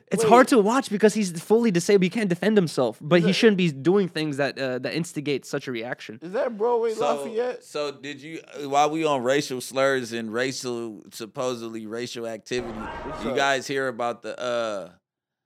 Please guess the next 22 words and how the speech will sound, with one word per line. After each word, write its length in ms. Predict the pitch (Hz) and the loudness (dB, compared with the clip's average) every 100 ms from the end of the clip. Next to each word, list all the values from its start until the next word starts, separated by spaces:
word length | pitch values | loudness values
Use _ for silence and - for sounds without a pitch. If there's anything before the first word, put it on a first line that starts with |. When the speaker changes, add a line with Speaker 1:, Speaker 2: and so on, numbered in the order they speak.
| _ _ _ _ | _ _ _ _
Speaker 3:
E 140 | 127 | -14
forty 360 | 120 127 135 135 | -10 -6 -6 -6
situation? 680 | 123 135 131 131 139 139 139 _ _ _ - _ - | -8 -8 -6 -8 -8 -10 -18 _ _ _ -20 _ -4
Speaker 1:
Nah. 360 | 131 165 113 - _ _ _ _ _ _ | 2 2 0 -10 _ _ _ _ _ _
Speaker 3:
E 140 | 135 | -18
forty 400 | 120 135 147 143 | -10 -4 -4 -4
was 260 | 127 123 107 | -10 -14 -12
just 220 | 123 120 | -12 -12
kicked 280 | - 135 135 | -16 -16 _
out 140 | 127 | -12
of 160 | 120 104 | -12 -12
a, 320 | 107 - - | -16 -14 -10
um, 440 | 113 110 101 87 69 | -8 -6 -8 -12 -16
basketball 720 | 85 113 127 - 110 113 110 | -8 -6 -6 -10 -14 -10 -10
game 420 | 101 110 104 101 | -10 -12 -12 -14
with 140 | 104 107 | -14 -14
the 80 | 101 | -8
Golden 320 | 113 117 107 | -4 -4 -6
State 320 | - 117 110 | -8 -6 -6
Warriors 560 | 107 127 123 120 110 104 | -8 -6 -6 -8 -12 -12
against 300 | 110 113 - | -12 -12 -6
Sacramento. 720 | 120 117 107 117 120 104 | -6 -6 -10 -10 -8 -10